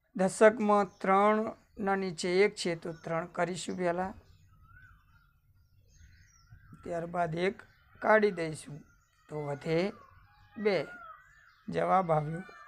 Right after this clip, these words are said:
બાવીસ. પિસ્તાલીસ ઓછા ત્રેવીસ. પાંચ કરવાના છે. શાંતિથી ગણીને કરજો.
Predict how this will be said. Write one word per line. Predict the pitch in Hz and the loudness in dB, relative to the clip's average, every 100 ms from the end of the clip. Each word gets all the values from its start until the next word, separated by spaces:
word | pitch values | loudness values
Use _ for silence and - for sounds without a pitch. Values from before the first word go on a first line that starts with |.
| - | -10
બાવીસ. | - 196 320 208 - - - _ 698 719 740 762 - 659 - 784 _ _ - _ _ _ _ _ _ | 0 2 2 -4 -8 -14 -20 _ -20 -20 -20 -20 -20 -20 -20 _ _ _ -20 _ _ _ _ _ _
પિસ્તાલીસ | 170 156 - 190 180 190 202 - - | -10 -10 -2 6 6 6 -2 -6 -10
ઓછા | - 175 165 - 156 160 - - _ _ _ _ _ | -6 -6 -6 -2 0 0 -2 -16 _ _ _ _ _
ત્રેવીસ. | 185 175 156 135 - - _ _ _ _ _ _ _ _ - - _ _ - - _ 762 _ _ _ _ 1077 _ 508 _ _ _ _ _ _ _ _ _ - _ _ _ - | -2 -2 -4 -10 -14 -20 _ _ _ _ _ _ _ _ -20 -20 _ _ -20 -20 _ _ _ _ _ _ _ _ _ _ _ _ _ _ _ _ _ _ -20 _ _ _ -14
પાંચ | 170 180 180 - | -12 -10 -12 -12
કરવાના | 170 160 170 170 175 | -8 -4 -4 -4 -8
છે. | 160 - 170 175 - - _ _ _ _ _ _ _ _ _ _ _ _ - | -10 -8 -6 -6 -10 -18 _ _ _ _ _ _ _ _ _ _ _ _ -12
શાંતિથી | 190 175 165 202 170 185 | -8 -8 -8 -10 -6 -6
ગણીને | 165 170 196 202 | -4 -4 -4 -6
કરજો. | 185 170 156 170 180 | -2 -4 -4 -8 -10